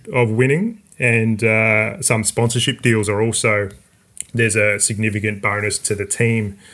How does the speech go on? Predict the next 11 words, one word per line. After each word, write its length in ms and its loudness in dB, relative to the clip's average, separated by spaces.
especially 380 -2
if 80 -8
they 100 -4
win 180 -4
a 60 -4
championship 680 -6
or 120 -6
a 60 -8
Bathurst. 600 -6
So, 520 -6
um, 220 -10